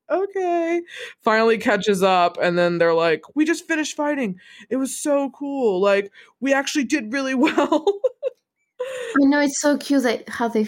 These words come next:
Speaker 2: oh my God, that entire sequence when they're fighting, it's, like,
Speaker 1: It's
Speaker 2: too
Speaker 1: so
Speaker 2: funny.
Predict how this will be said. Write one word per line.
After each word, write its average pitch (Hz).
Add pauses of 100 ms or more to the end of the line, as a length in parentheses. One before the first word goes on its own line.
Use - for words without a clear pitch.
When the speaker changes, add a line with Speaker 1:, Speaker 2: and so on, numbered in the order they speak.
(160)
Speaker 2:
oh 214
my 202
God, 185
that 208
entire 202
sequence 196
when 180
they're 180
fighting, 185
it's, 196
like, 190 (640)
Speaker 1:
It's -
Speaker 2:
too 269
Speaker 1:
so 262
Speaker 2:
funny. 208